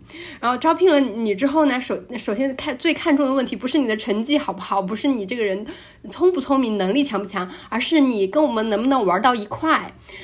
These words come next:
你能不能跟我们玩到一块，就看你，你玩的是什么运动，<laughs> 你这个，或者是你喜欢的是什么乐器，然后你的这些兴趣爱好跟我们员工合不合适，因为他们觉得你可以上这个藤校，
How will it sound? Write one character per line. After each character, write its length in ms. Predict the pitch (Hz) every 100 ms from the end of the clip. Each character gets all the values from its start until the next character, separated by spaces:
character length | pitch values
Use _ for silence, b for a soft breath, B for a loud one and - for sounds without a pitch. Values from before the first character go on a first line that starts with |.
| 285
你 140 | 254
能 160 | 247 240
不 60 | 302
能 120 | 311
跟 100 | 339
我 60 |
们 100 | 311
玩 140 | 214 202
到 100 | 262
一 80 | 254
块， 160 | 269
就 120 | 269
看 340 | 277 285 254 214
你， 240 | 185 185 -
你 100 | 240
玩 180 | 220
的 80 | 226
是 100 | 294
什 140 | 330 240
么 80 |
运 300 | 226 311 247
动， 280 | 226 247 180 226 -
<laughs> 280 | 320 294 294
你 80 | 240
这 100 | 277
个， 120 | 262 B B
或 100 | -
者 40 | 294
是 100 | 277
你 320 | 269 220 214
喜 160 | - 202
欢 160 | 240
的 80 | 294
是 80 | 302
什 100 | 262
么 60 |
乐 300 | 208 294 311 220
器， 360 | - 320 233
然 140 | 175 196
后 60 |
你 100 | 226
的 80 | 208
这 120 | 220
些 120 | 262
兴 240 | 269 330 294
趣 140 | -
爱 240 | 254 285 233
好 320 | 277 214 - B B
跟 100 | -
我 60 | 247
们 140 | 202
员 240 | 196 185 190
工 160 | 247
合 120 | 262
不 80 | 196
合 160 | 254 190
适， 220 | 190 226
因 100 | 254
为 60 | 330
他 80 |
们 140 | 381 392
觉 180 | 214 208
得 80 |
你 160 | 247 214
可 180 | 185 214
以 140 | 269
上 180 | 214 233
这 80 | 220
个 80 | 208
藤 220 | - 180
校， 240 | 202 208